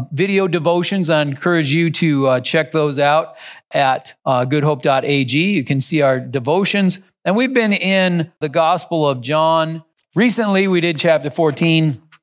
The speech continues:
And so I wanna read, uh, a section, chapter fourteen, verses fifteen through twenty-seven. And this is some interesting stuff in obedience to God and where that comes from.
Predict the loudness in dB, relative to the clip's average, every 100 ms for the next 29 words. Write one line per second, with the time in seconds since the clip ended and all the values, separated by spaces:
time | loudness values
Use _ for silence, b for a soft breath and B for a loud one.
0 | -4 0 0 0 0 2 2 0 0 0
1 | 2 4 2 0 B B B B -4 0
2 | 0 0 -2 0 0 0 0 0 0 -4
3 | -8 _ _ _ -2 -2 -2 -2 -2 0
4 | 0 2 0 0 -2 0 -2 0 0 2
5 | 0 -2 0 2 0 0 0 2 0 -4
6 | -10 _ _ _ -2 2 2 0 0 0
7 | -2 -2 -2 0 0 0 0 2 0 0
8 | 2 2 -2 -10 _ _ _ -2 2 2
9 | 0 -2 -6 _ -4 0 2 2 2 0
10 | -2 -2 0 2 2 2 -2 -8 -16 -4
11 | 0 0 0 0 2 0 0 -2 -2 0
12 | -4 -6 -8